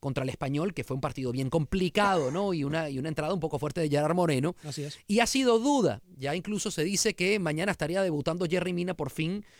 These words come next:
Speaker 1: El primer colombiano en debutar con el Fútbol Club Barcelona se daría el día de mañana. Pero le preguntan a Marcelino que, que si, bueno, que si va a extrañar,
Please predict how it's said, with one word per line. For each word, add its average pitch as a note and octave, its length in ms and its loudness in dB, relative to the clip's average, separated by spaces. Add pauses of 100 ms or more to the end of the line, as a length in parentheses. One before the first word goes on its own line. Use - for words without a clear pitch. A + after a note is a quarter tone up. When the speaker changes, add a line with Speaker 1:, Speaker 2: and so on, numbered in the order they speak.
(180)
Speaker 1:
El C3+ 80 -2
primer D3+ 340 -2
colombiano E3+ 400 0
en F3+ 60 -4
debutar D#3+ 340 0
con D#3+ 140 -6
el C3+ 60 -4
Fútbol D#3+ 300 -4
Club E3 180 0
Barcelona D#3 420 -2
se - 100 -4
daría D3 380 0
el B2+ 180 -4
día F3 200 2
de D#3 100 2
mañana. C#3+ 520 0 (760)
Pero B3 160 4
le B3 80 4
preguntan D#4 400 2
a C4+ 40 2
Marcelino G#3+ 680 0 (500)
que, G#3+ 360 0 (140)
que G#3 160 0
si, G#3 480 0 (540)
bueno, A#3+ 240 2
que G#3 80 0
si A3+ 100 -2
va B3+ 60 2
a B3 40 0
extrañar, G3+ 640 -2